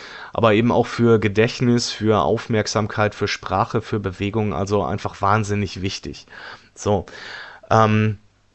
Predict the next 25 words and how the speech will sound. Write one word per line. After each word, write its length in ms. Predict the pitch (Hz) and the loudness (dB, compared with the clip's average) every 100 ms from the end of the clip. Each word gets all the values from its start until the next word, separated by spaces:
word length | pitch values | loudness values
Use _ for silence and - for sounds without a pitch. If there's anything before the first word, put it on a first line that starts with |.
| _ _ _ _ | _ _ _ _
Doktor 420 | 110 113 - 147 | 2 2 4 2
Anne 180 | 117 123 | 4 4
McKee 340 | 107 - - | 2 -2 -4
sagt, 340 | 139 131 131 135 | 0 2 2 0
sie 180 | - 104 | -2 0
hätte 480 | 120 139 131 131 - _ _ _ _ _ _ _ _ | 2 4 4 2 -4 _ _ _ _ _ _ _ _
seit 380 | - 95 113 131 | -6 2 2 2
Forschungsbeginn 1080 | - 127 127 131 113 - 107 92 113 101 82 - - - - - | 0 2 4 2 0 0 0 2 2 2 -2 -14 -20 -20 -14 -4
noch 200 | 104 113 | -2 2
nie 220 | 127 147 | 2 2
so 240 | 135 131 | 0 0
schwere 400 | 135 - 113 117 | 0 0 0 2
Hirnschäden 680 | 107 117 117 - 107 113 107 | 2 2 0 2 4 4 2
bei 80 | 101 | 2
einem 180 | 107 | 2
so 220 | 101 104 113 | 0 0 0
jungen 320 | 113 113 107 | 2 2 2
Menschen 400 | 98 120 - 98 | 0 0 -2 -2
gesehen 400 | 95 92 95 98 | -4 -2 -4 -2
wie 160 | 98 | -2
eben 160 | 90 104 | -2 0
bei 260 | 98 98 67 | 0 0 0
Aaron 240 | 104 101 | 0 0
Hernandez. 720 | 98 98 98 110 101 107 - - - - - _ _ - | -2 -2 -2 0 0 -2 -4 -16 -20 -20 -20 _ _ -2
Äh, 340 | 98 95 95 | 2 4 2